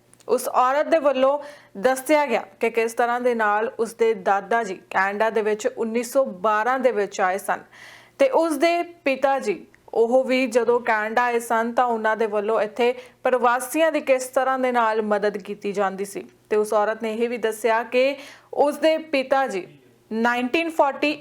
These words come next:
ਏਟ ਦੇ ਵਿੱਚ ਵੋਟ ਪਾਉਣ ਵਾਲੇ ਪਹਿਲੇ ਸਿੱਖ ਵਿਅਕਤੀ ਸਨ। ਜਾਣਦੇ ਹਾਂ ਪੂਰੀ ਰਿਪੋਰਟ। ਕੈਨੇਡੀਅਨ ਵੋਟ ਪਾਉਣ ਲਈ ਤਿਆਰ ਹਨ ਅਤੇ ਸਿੱਖ ਵਿਰਾਸਤ ਮਹੀਨਾ ਪੂਰੇ ਜੋਸ਼ ਵਿੱਚ ਹੈ।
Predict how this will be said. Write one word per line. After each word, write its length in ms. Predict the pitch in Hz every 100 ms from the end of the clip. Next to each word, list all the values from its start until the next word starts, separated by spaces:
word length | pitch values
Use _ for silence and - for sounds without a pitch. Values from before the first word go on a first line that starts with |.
| -
ਏਟ 280 | 240 254 240
ਦੇ 160 | 262
ਵਿੱਚ 320 | 240 226 233 247 262 - - 233
ਵੋਟ 540 | 220 196 262 302 320
ਪਾਉਣ 320 | 311 277 240
ਵਾਲੇ 260 | 208 190 175 - -
ਪਹਿਲੇ 360 | 262 311 330
ਸਿੱਖ 380 | 320 285 262 -
ਵਿਅਕਤੀ 520 | 269 196 220 226 269 262
ਸਨ। 220 | 226 170 - _ _ _ _ _ 226
ਜਾਣਦੇ 380 | 240 240 214
ਹਾਂ 80 | 208
ਪੂਰੀ 300 | 196 190 202
ਰਿਪੋਰਟ। 420 | 185 - 175 - - _ _ -
ਕੈਨੇਡੀਅਨ 600 | 294 311 320 339 381 349
ਵੋਟ 380 | 240 269 320 -
ਪਾਉਣ 300 | 320 294 294
ਲਈ 180 | 302 311
ਤਿਆਰ 400 | 285 240 226 240
ਹਨ 220 | 233 233 -
ਅਤੇ 160 | 226 226
ਸਿੱਖ 300 | 226 240 247
ਵਿਰਾਸਤ 540 | 233 233 226 233 233
ਮਹੀਨਾ 400 | 233 220 220 233
ਪੂਰੇ 320 | 262 220 233 247
ਜੋਸ਼ 440 | - 214 220 226
ਵਿੱਚ 280 | 220 214
ਹੈ। 100 | 202